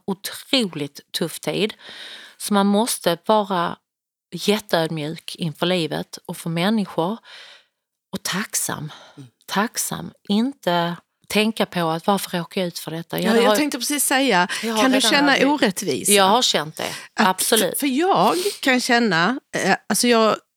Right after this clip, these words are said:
Speaker 2: jag tänker så mycket på er två. För att vi, jag tycker vi är lite på samma plats
Speaker 1: Ja.
Speaker 2: i livet.
Speaker 1: Mm.
Speaker 2: Vi har träffat en man
Speaker 1: Mm.
Speaker 2: mitt i livet
Speaker 1: Mm.
Speaker 2: som betyder väldigt mycket för oss.
Speaker 1: Mm.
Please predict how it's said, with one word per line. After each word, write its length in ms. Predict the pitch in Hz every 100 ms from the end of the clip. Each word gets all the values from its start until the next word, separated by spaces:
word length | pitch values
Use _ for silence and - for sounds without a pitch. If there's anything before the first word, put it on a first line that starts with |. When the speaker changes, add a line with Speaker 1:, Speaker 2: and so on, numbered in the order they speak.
| _ 359
Speaker 2:
jag 100 | 254
tänker 280 | 302 262 208
så 400 | - - 208 170
mycket 400 | 196 - - -
på 100 | 170
er 120 | 156
två. 300 | - - 185 _ _ _ _ -
För 80 | 226
att 60 |
vi, 320 | 202 226 214 226
jag 100 | 220
tycker 260 | 226 233
vi 80 | 220
är 120 | 208
lite 380 | 208 214 208 185 -
på 60 | 226
samma 300 | 233 214 185
plats 320 | - 202 -
Speaker 1:
Ja. 120 | 208
Speaker 2:
i 20 | 226
livet. 320 | 190 104 - 190
Speaker 1:
Mm. 360 | 190 185 190 214
Speaker 2:
Vi 100 | 202
har 60 |
träffat 480 | 196 226 226 196 180
en 140 | 190
man 240 | 208 175 170
Speaker 1:
Mm. 240 | 180 180
Speaker 2:
mitt 200 | 220 -
i 40 | 208
livet 320 | 190 175 170
Speaker 1:
Mm. 120 | 190
Speaker 2:
som 180 | 202 190
betyder 360 | 185 202 185
väldigt 340 | 190 196 196 196
mycket 300 | 196 - -
för 200 | 185 143
oss. 360 | - 196 226
Speaker 1:
Mm. 120 | 208